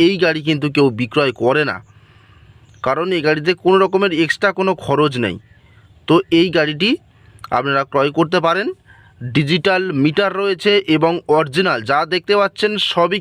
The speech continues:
কিন্তু কোম্পানির অরিজিনাল। এখানে কোনো ডুপ্লিকেট বা রং করারও কোনো বালাই নেই, যেহেতু ফাইবার বডি, আপনারা বুঝতেই পাচ্ছেন। তো এটি সম্পূর্ণ অরিজিনাল গাড়ি, আপনারা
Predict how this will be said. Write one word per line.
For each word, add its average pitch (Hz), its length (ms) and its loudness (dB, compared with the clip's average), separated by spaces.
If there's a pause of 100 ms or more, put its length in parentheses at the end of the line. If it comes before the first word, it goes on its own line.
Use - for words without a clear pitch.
কিন্তু 190 200 2 (120)
কোম্পানির 165 500 -2 (180)
অরিজিনাল। 135 460 -2 (640)
এখানে 170 260 -2
কোনো 185 200 2 (140)
ডুপ্লিকেট 170 500 0 (100)
বা 160 120 2 (580)
রং 165 160 2 (160)
করারও 190 380 0
কোনো 190 120 2 (100)
বালাই 165 320 2
নেই, 180 180 -6
যেহেতু 160 260 2 (120)
ফাইবার 139 400 -2
বডি, 135 240 0 (120)
আপনারা 127 300 -2
বুঝতেই 135 380 0
পাচ্ছেন। 147 340 -2 (760)
তো 147 100 4 (340)
এটি 180 180 0 (140)
সম্পূর্ণ 156 400 0 (260)
অরিজিনাল 147 440 -2 (100)
গাড়ি, 185 200 -2 (760)
আপনারা 143 280 0